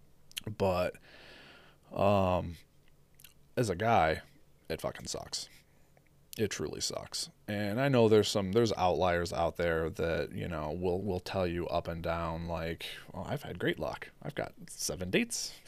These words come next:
set up next week. Like, I got a, got a different date every week." And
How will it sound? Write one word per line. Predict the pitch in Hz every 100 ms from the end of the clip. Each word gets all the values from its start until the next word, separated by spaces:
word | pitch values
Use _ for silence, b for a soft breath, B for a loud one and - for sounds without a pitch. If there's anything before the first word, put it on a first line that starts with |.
| - -
set | - -
up | 76 82
next | 78 -
week. | - -
Like, | - -
I | 82
got | 71
a, | -
got | - 95
a | 80
different | 104 101 95
date | 92 95
every | 98 101
week." | 196 - - B B B B B B B B B - -
And | 107 107 107 101 92